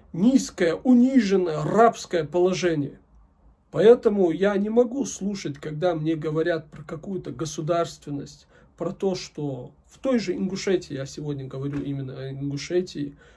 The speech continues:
что в Ингушетии есть какая-то свобода слова, что вот ингуши свободны. Возможно, они более свободны, чем в-, те же чеченцы, да, возможно, да.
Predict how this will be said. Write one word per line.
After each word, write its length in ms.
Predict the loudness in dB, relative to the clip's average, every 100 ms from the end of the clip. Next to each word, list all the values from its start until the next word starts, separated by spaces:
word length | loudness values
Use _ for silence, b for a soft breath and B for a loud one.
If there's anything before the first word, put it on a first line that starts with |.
| b
что 220 | -10 -6
в 120 | -4
Ингушетии 600 | -6 -6 -4 -2 -2 -6
есть 260 | -8 -8 -10
какая-то 460 | -14 -8 -8 -8
свобода 560 | -12 -6 -6 -4 -4 -4
слова, 720 | -8 -6 0 0 0 -2 -8 -16 b b b
что 300 | -10 -6 -4
вот 380 | -2 -4 -6 -10
ингуши 420 | -8 -8 -8 -10
свободны. 880 | -8 -2 -2 0 -2 -2 -6 -12 -16 _ _ _ _
Возможно, 560 | 0 2 4 2 2 0
они 160 | 2 0
более 460 | 4 6 6 2
свободны, 760 | -4 -2 0 4 2 2 -6 -10
чем 380 | -8 -6 -8 -12 b b
в-, 80 | b _ _ _
те 200 | -2 -2
же 160 | -2 -6
чеченцы, 680 | -8 -8 -4 -2 -4 -10
да, 300 | -8 -4 -4
возможно, 560 | -6 -6 -2 0 -2 -8
да. 340 | -10 -10 -10